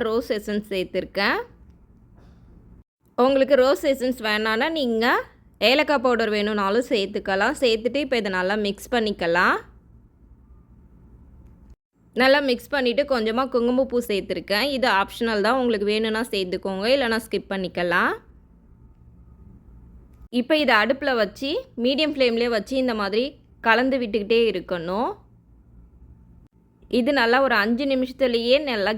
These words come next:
கெட்டியாகி வரும் பாருங்க. இந்த ஸ்டேஜ்ல அடுப்பை ஆஃப் பண்ணிடலாம். பேக்கிங் ட்ரேல கொஞ்சமா நெய் தடவி வச்சிருக்கேன்.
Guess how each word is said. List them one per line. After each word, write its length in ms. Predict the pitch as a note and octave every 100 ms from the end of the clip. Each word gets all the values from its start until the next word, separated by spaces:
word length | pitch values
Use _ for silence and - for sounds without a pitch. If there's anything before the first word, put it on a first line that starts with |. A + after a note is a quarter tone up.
| G#3
கெட்டியாகி 480 | G#3 G#3 B3+ A#3+ A3 G3
வரும் 240 | G3 G3+
பாருங்க. 300 | F#3 E3+ E3+ F3+ B3+ G#4+ - - - - - - - - - - - - - - - - - - _ -
இந்த 140 | B3 C#4+ C#4+
ஸ்டேஜ்ல 400 | C4 A#3 C#4 A#3
அடுப்பை 280 | A#3 A#3 A3+
ஆஃப் 140 | G#3 -
பண்ணிடலாம். 580 | A3 G3+ F#3 F3 F#3+ D#4 A#4 - _ - - - - _ _ _ _ -
பேக்கிங் 460 | G3+ C4+ C#4+ E4 C4+
ட்ரேல 260 | B3 A3+ B3+
கொஞ்சமா 300 | C#4+ A#3+ A#3 B3+
நெய் 180 | A3+ A#3+ C4
தடவி 300 | A#3+ A3+ G#3+ G3+
வச்சிருக்கேன். 500 | F3+ G#3 F3+ A3+